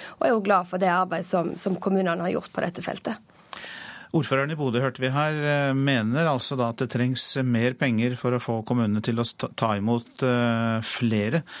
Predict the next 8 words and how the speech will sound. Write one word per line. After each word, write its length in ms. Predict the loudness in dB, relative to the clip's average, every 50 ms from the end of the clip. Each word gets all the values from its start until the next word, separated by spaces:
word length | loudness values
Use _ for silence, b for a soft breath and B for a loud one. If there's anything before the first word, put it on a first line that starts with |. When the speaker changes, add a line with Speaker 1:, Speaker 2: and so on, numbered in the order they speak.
| B B B B B B B
Speaker 2:
Er 100 | 0 0
du 80 | 2 2 2 2 2 2 2 2 2 2 2 2
enig 240 | 2 2 4 4 2
i 40 | 2
at, 200 | 0 -2 -2 -2
eh, 640 | 0 2 2 2 2 2 4 4 4 4 2 2 0 -2 -6 -10 -6 -2
det 120 | 0 0
trengs? 320 | 0 0 2 2 0 0